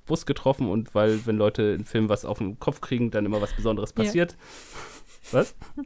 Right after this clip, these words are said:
Speaker 2: Ja, es ist ein, ist eine seltsame Regel, aber sie
Speaker 1: <laughs>
Speaker 2: scheint zu stimmen im Film.
Speaker 1: Er sch-, er passiert,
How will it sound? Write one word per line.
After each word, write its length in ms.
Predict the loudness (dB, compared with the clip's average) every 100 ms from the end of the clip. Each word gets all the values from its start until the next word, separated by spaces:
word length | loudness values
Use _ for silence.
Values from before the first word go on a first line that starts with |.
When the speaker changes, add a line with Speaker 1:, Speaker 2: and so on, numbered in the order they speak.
| -10 -10 -6 4
Speaker 2:
Ja, 260 | 8 10 8
es 120 | 4
ist 160 | 2 4
ein, 260 | 4 2
ist 240 | 0 -2 0
eine 240 | 0 0
seltsame 760 | 0 -2 -2 -2 -2 -4 -4 -2
Regel, 320 | -2 -2 -2
aber 320 | -2 0 2
sie 160 | 2 2
Speaker 1:
<laughs> 0 |
Speaker 2:
scheint 240 | 2 2
zu 60 | -2
stimmen 320 | -2 2 2
im 120 | 2 0
Film. 300 | -4 -4 -10 -18 _ -20 -20 -10
Speaker 1:
Er 100 | -8
sch-, 160 | -8 -12
er 80 |
passiert, 480 | -8 -10 -6 -8 -8